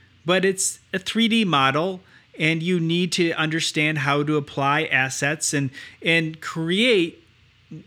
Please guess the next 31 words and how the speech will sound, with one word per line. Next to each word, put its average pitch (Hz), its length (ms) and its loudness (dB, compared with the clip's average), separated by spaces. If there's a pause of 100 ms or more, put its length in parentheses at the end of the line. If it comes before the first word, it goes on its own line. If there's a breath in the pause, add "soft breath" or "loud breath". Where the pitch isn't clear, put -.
(180)
the 170 240 0
different 180 580 0
A 143 220 6
R 135 240 4
effects. - 680 -4 (640 loud breath)
And 185 200 0
so 208 100 4
I'm 208 160 2
really 302 220 2
looking 202 320 0
forward 175 400 0
to 165 120 0
playing 180 500 -2
with 147 200 0
it 139 160 -2
a 151 100 -4
little 135 300 0
bit. 131 360 0 (460 loud breath)
I 156 120 6
would 240 160 0
recommend 135 760 2 (140)
that 139 200 -2
you 139 200 0
download 123 640 2
it 196 160 -2
and 208 100 -2
see 220 300 2
what 190 300 0
you 190 400 2
could 160 420 0
do 127 480 0